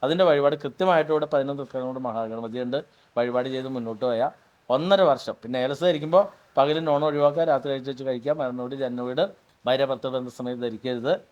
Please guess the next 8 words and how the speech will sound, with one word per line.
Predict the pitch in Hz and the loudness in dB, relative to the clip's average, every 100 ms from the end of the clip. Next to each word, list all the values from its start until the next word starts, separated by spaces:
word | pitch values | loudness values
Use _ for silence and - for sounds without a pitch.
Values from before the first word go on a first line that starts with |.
| _ _ | _ _
ഇനി | 147 | -2
എന്തെങ്കിലുമൊക്കെ | 143 160 180 170 160 | 0 0 2 2 0
പകൽ | 151 147 147 156 | 0 0 0 0
നോൺ | 143 156 | 0 0
കഴിക്കണമെന്നുണ്ടെങ്കിൽ | 139 131 135 139 131 135 196 _ _ _ | -2 -2 -4 -4 -4 -2 -4 _ _ _
അന്നത്തെ | 123 131 131 | -4 -4 0
ദിവസം | 139 135 | -2 0
നമ്മളത് | 135 127 135 135 | -2 0 -2 -2